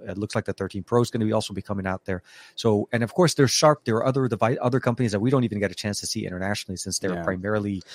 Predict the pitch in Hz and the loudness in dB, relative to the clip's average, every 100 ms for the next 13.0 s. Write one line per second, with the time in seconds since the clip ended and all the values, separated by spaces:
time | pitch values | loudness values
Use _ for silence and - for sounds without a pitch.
0 | - - 269 285 - 113 104 92 95 147 | -12 4 8 8 4 -4 -4 -2 2 4
1 | - 160 240 285 208 139 220 262 247 220 | 6 12 12 12 8 8 10 8 4 0
2 | - 170 175 175 147 151 127 110 131 139 | 2 4 4 2 2 4 4 2 6 8
3 | 143 143 165 156 139 131 117 95 120 117 | 10 12 12 12 12 12 8 8 4 4
4 | 123 117 113 104 - 120 113 107 110 107 | 4 2 4 4 4 4 4 4 4 4
5 | 98 - 104 - 95 90 87 92 101 110 | 2 2 2 4 0 0 -2 -2 0 0
6 | 113 98 104 123 101 98 156 120 107 104 | 0 2 4 4 6 6 6 4 4 4
7 | 101 98 101 - 98 92 95 90 - 110 | 2 0 -2 -2 -2 -2 0 -2 4 4
8 | 95 - - - 139 135 123 127 180 190 | 4 -2 -18 -2 8 8 10 10 10 8
9 | 165 165 156 139 120 127 117 156 143 131 | 8 6 8 8 8 6 8 8 10 10
10 | - 123 113 101 92 87 139 139 127 113 | 8 4 4 4 0 2 2 2 2 2
11 | 104 101 - 98 - 98 - 95 87 - | 6 4 4 0 2 2 2 -2 0 -2
12 | 90 90 87 85 95 92 90 87 85 82 | -2 -2 -4 -6 -2 0 0 -2 -6 -8